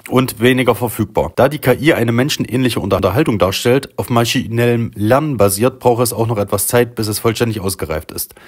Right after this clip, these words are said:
Bis dahin können auf jeden Fall die Mitarbeiter reduziert werden und noch einige Optimierung der Systeme eingesetzt werden. Nummer vier ist der Warenarbeiter im Lager. Versandmitarbeiter werden durch Roboter ersetzt. Große Versandhäuser und Händler nutzen bereits Roboter,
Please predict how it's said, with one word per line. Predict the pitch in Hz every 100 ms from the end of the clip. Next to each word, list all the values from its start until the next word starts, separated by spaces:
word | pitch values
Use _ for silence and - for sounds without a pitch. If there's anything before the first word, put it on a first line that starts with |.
| - -
Bis | - -
dahin | 139 170 175 - _
können | 135 131
auf | 131 -
jeden | 127 127
Fall | 127
die | 113
Mitarbeiter | 117 120 110 104
reduziert | 98 92 - 143
werden | 131 131 127
und | 117 113
noch | 107
einige | 85 90 104 117 117 123 120 -
Optimierung | 113 120 113 127 120
der | 104
Systeme | 101 - 107 107
eingesetzt | - 95 92 85 - -
werden. | 80 71 73 _
Nummer | 120 123
vier | 117 151 160
ist | -
der | 113
Warenarbeiter | 110 139 147 113 87 95 90 90 82 - -
im | 117 104
Lager. | 101 113 82 71 _ - - - -
Versandmitarbeiter | - 104 151 160 123 104 113 127 98
werden | 104 107
durch | 104 101
Roboter | 104 110 98
ersetzt. | 82 - 87 - - _ -
Große | - 151 175 170
Versandhäuser | 113 110 147 101 107 123 131
und | - 95
Händler | 131 143 101
nutzen | 107 117 117
bereits | 90 101 -
Roboter, | 101 104 80